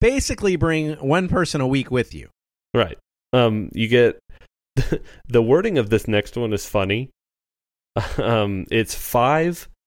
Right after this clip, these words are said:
Speaker 2: day-long V I P guided tours. I originally read that as five day-long
Speaker 1: <laughs>
Speaker 2: V I P guided tours.
Speaker 1: The longest guided
Speaker 2: <laughs>
Speaker 1: tour ever.
Speaker 2: <laughs> I do love Walt Disney World, but I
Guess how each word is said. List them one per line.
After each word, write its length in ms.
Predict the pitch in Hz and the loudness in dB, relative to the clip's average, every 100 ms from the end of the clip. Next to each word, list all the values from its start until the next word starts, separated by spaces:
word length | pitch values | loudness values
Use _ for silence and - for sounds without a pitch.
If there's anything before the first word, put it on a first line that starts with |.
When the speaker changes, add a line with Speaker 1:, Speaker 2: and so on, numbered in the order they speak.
| _ _ - | _ _ -2
Speaker 2:
day-long 680 | 110 120 127 107 101 113 107 | 2 2 2 2 2 0 -2
V 200 | 107 104 | 0 2
I 80 | |
P 180 | 101 110 | 0 -2
guided 320 | 107 101 92 - | 0 0 -2 -2
tours. 480 | 95 101 123 - - - _ _ | -2 0 -2 -6 -18 -20 _ _
I 100 | 107 | 0
originally 420 | 107 113 135 156 110 | 2 2 0 -2 0
read 220 | 101 95 | 0 2
that 140 | 107 | 0
as 220 | 101 - - - | 0 -4 -14 -16
five 440 | - 101 107 - | -4 0 0 0
day-long 500 | 113 110 107 110 110 | 0 0 2 0 2
Speaker 1:
<laughs> 80 | - | 0
Speaker 2:
V 100 | - | 2
I 140 | 104 - | 2 2
P 120 | 113 | 2
guided 340 | 202 208 107 101 | 2 0 0 -2
tours. 320 | - 117 120 | 0 2 2
Speaker 1:
The 120 | 180 | 2
longest 840 | 165 165 170 180 180 - 202 - - | 2 2 2 2 -2 0 -2 -2 -2
guided 500 | 151 143 151 156 - | 0 0 2 0 0
Speaker 2:
<laughs> 60 | 185 | 2
Speaker 1:
tour 420 | 151 139 156 151 - - - - | 4 4 4 2 -4 -10 -14 -2
ever. 880 | 131 143 92 - 170 - - 127 - - - - - - | 0 2 0 0 0 0 0 -2 -2 -2 -2 0 -2 -4
Speaker 2:
<laughs> 580 | - - - - - _ | -6 -14 -20 -20 -20 _
I 80 | 117 | -4
do 220 | 123 151 | 0 -2
love 480 | 175 135 120 120 107 | -4 -6 0 0 0
Walt 260 | 101 92 85 | -2 -2 -2
Disney 280 | 92 92 85 | -6 -4 -6
World, 280 | 82 78 | -4 -6
but 240 | - 82 | -4 -4
I 100 | - | -4